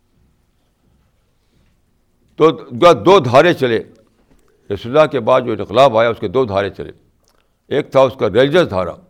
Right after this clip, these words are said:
ایک تھا سیکولر دھارا۔ ریلیجس دھارے کے ذریعے سے لوگوں نے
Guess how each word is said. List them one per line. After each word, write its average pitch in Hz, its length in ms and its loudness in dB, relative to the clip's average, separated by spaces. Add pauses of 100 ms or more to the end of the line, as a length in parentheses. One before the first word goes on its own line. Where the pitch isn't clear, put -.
(140)
ایک 117 160 -12
تھا 127 120 -4
سیکولر 113 340 -4
دھارا۔ 69 240 -14 (2250)
ریلیجس 147 300 2
دھارے 143 220 4
کے 139 100 0
ذریعے 147 180 0
سے 135 140 -4
لوگوں 127 180 -4
نے 113 100 -6